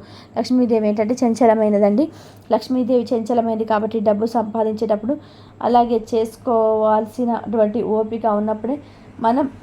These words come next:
ఆ డబ్బుని ఎన్నో రకాలైనటువంటి మార్గాలతో మనం జాగ్రత్త అనేది చేసుకోవాలి. అలాగే కష్టపడితే కానీ ఒక రూపాయి ఎవరికి కూడా రావటం లేదు. కాబట్టి అలాంటి రూపాయిని ఖర్చు చేసేటప్పుడు ఒకటికి పది సార్లు ఆలోచించుకొని ఈ రూపాయి మనం ఇప్పుడు ఖర్చు చేయడం అవసరమా లేదా అని చెప్పేసి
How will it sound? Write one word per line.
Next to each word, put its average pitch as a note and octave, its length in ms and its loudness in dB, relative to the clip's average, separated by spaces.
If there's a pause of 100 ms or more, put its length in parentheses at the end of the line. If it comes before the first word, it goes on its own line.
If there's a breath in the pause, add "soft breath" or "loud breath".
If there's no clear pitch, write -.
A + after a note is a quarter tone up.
(120)
ఆ - 140 0
డబ్బుని A3 480 2
ఎన్నో A#3 260 0
రకాలైనటువంటి A3 720 0
మార్గాలతో G#3 600 0
మనం G#3+ 220 -2
జాగ్రత్త G#3+ 480 -2
అనేది A3 260 -2
చేసుకోవాలి. A3+ 640 -2 (540 loud breath)
అలాగే A3+ 300 0
కష్టపడితే A3 720 0
కానీ G#3+ 240 0
ఒక G#3 180 -2
రూపాయి A3 420 0
ఎవరికి A3 360 -2
కూడా G#3+ 220 0
రావటం G#3 440 0
లేదు. G#3 240 -2 (380 loud breath)
కాబట్టి A3+ 340 0 (100)
అలాంటి A#3 420 2
రూపాయిని A3 560 0 (420 loud breath)
ఖర్చు A3+ 260 0
చేసేటప్పుడు A3 680 -2 (360)
ఒకటికి B3 400 -2
పది A3+ 220 0
సార్లు A3 340 0 (420 loud breath)
ఆలోచించుకొని A3 760 -2
ఈ G#3+ 80 -2
రూపాయి A3 300 2
మనం A3 200 -4
ఇప్పుడు G#3+ 200 -6
ఖర్చు G#3+ 280 -2
చేయడం A3 320 -2
అవసరమా A3 480 -2
లేదా G#3+ 340 0
అని G#3 160 -2
చెప్పేసి A3+ 420 -4